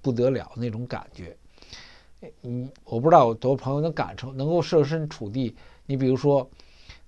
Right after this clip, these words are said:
《最后的晚餐》，有几个人能设身处地考虑到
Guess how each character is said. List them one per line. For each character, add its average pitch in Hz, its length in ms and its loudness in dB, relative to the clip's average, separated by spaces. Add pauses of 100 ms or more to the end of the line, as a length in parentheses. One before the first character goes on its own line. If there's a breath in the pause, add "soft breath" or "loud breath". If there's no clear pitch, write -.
《最 165 120 4
后 147 200 4
的 127 80 0
晚 98 200 -4
餐》， 127 300 -6 (280)
有 160 180 2
几 131 160 -2
个 117 100 2
人 123 220 0
能 151 160 0
设 147 200 2
身 139 240 -2
处 - 200 -12
地 117 160 -4
考 101 220 -12
虑 120 100 -4
到 113 200 -6